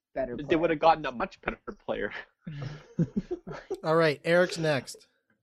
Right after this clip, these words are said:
Speaker 1: All right, but I, I have disagreements here.
Speaker 3: Okay, well, you can disagree when, when you pick yours.
Speaker 1: Okay, so I don't think Rantanen should be at five. Not a fan. Not a fan of that. I do like having Shabbat in the top six.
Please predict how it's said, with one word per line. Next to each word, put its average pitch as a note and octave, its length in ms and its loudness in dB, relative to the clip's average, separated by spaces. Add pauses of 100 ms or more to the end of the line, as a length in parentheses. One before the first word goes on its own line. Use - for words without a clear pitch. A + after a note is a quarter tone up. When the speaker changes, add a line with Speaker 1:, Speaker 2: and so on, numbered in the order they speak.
(920)
Speaker 1:
All C#3+ 100 -10
right, C3+ 100 -10 (120)
but E3 240 2
I, G3 220 6
I F3 180 4
have G#3 180 4
disagreements D3 760 -4
here. A#2+ 260 -12 (420)
Speaker 3:
Okay, C3 420 -4
well, D#3 200 0
you E3+ 140 0
can G3 140 2
disagree F3 460 2
when, D3+ 300 2
when D3 320 2
you D3 120 0
pick C#3 240 -4
yours. A#2+ 420 -4 (880)
Speaker 1:
Okay, C3+ 280 -10
so D#3 240 -2
I E3+ 200 2
don't A3+ 260 0
think G3 200 -2
Rantanen E3 600 0
should - 180 -12
be D3+ 120 0
at C#3+ 200 -6
five. B2+ 380 -4 (560)
Not C3 200 -8
a C3+ 40 -12
fan. A#2 360 -14 (640)
Not C#3+ 200 -4
a D3+ 40 -12
fan C3 240 -8
of B2+ 60 -10
that. B2 260 -8 (440)
I D#3+ 160 -2
do F3 220 6
like F3+ 200 6
having D#3 280 0
Shabbat C#3 380 -2
in C3+ 80 -4
the C3+ 80 -4
top C3+ 280 -6
six. - 380 -8